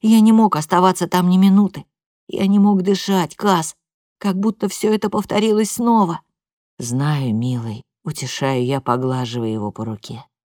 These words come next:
«Твой отец мне рассказал». «Ты всё ещё думаешь о том, что случилось той ночью?» спрашивает Финн.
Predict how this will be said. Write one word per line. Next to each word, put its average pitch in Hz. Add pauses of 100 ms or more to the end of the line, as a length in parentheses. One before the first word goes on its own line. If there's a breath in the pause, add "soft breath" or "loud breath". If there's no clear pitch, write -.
(180)
«Твой 208
отец 190
мне 117
рассказал». 113 (1300)
«Ты -
всё -
ещё 190
думаешь 196
о 185
том, 196
что 190
случилось 190
той 208
ночью?» 226 (680)
спрашивает 107
Финн. 104